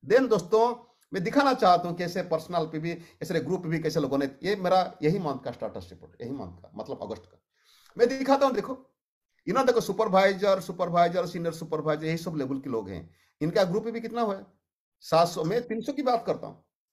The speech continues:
मैं तीन सौ की बात करता हूँ। देखो, सात सौ, छह सौ, नौ सौ, हजार, इस तरह सब ये ग्रुप भी है। अगर इतना लोगों ने करते हैं,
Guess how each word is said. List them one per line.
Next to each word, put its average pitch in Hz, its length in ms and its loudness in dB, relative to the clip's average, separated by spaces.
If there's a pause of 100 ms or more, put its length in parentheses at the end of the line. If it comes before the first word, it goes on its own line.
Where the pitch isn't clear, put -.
मैं 233 140 2
तीन 254 140 -2
सौ 262 120 -2
की 277 60 0
बात 226 240 4
करता 139 180 -2
हूँ। 185 60 -6
देखो, 202 180 -2
सात 190 240 0
सौ, 202 200 -2
छह 196 220 -4
सौ, 190 200 -2
नौ 170 220 2
सौ, 180 360 -4 (260)
हजार, 160 320 4
इस 156 160 -4
तरह 156 140 0
सब 135 480 -8
ये 143 200 -2
ग्रुप 139 180 -6
भी 147 200 -6
है। 135 340 -12 (580)
अगर 208 200 6
इतना 269 260 4
लोगों 262 220 6
ने 254 120 0
करते 233 320 2
हैं, 240 380 -2